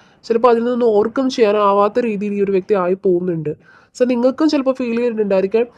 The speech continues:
എന്തുകൊണ്ടാണ് ഇത്ര ഇമ്മച്യൂർഡ് ആയിട്ട് ആ ഒരു കാര്യങ്ങളെയൊക്കെ നോക്കി കാണുന്നത് എന്നുള്ളത്. പക്ഷെ ഇവര് ഭയങ്കര ഡീപ്പായിട്ട് തന്നെ ആലോചിച്ചൊക്കെയാണ് ഒരു ഡിസിഷൻ എടുക്കുന്നതൊക്കെ തന്നെ. പക്ഷെ അതൊക്കെ തന്നെ ഫ്ലോപ്പ് ആവുന്നുണ്ട്. Maybe ഈ ഒരു സമയത്ത് അവരുടെ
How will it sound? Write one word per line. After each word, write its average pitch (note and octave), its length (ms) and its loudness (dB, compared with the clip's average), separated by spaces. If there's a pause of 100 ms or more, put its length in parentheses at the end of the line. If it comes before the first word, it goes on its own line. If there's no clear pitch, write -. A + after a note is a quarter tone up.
(200)
എന്തുകൊണ്ടാണ് C4+ 420 2
ഇത്ര B3+ 200 -4
ഇമ്മച്യൂർഡ് A#3 520 2
ആയിട്ട് G#3+ 260 0
ആ A3 80 2
ഒരു G#3 180 4
കാര്യങ്ങളെയൊക്കെ G3 640 0
നോക്കി G3 300 -2
കാണുന്നത് F3+ 500 0
എന്നുള്ളത്. E3+ 440 -2
പക്ഷെ - 440 -8
ഇവര് B3+ 260 0
ഭയങ്കര C4+ 480 0 (100)
ഡീപ്പായിട്ട് A3 540 -2
തന്നെ G#3+ 300 0 (160)
ആലോചിച്ചൊക്കെയാണ് G3 920 -2
ഒരു G#3 80 -2
ഡിസിഷൻ F#3 380 -6
എടുക്കുന്നതൊക്കെ F3+ 600 -4
തന്നെ. E3+ 220 -6
പക്ഷെ E3 200 -8
അതൊക്കെ G3 260 -6
തന്നെ A#3 180 -4
ഫ്ലോപ്പ് A#3 480 2
ആവുന്നുണ്ട്. F3 480 0 (480)
Maybe A3 140 -2
ഈ B3+ 100 0
ഒരു C4 140 -2
സമയത്ത് C4 480 -2
അവരുടെ A#3 280 0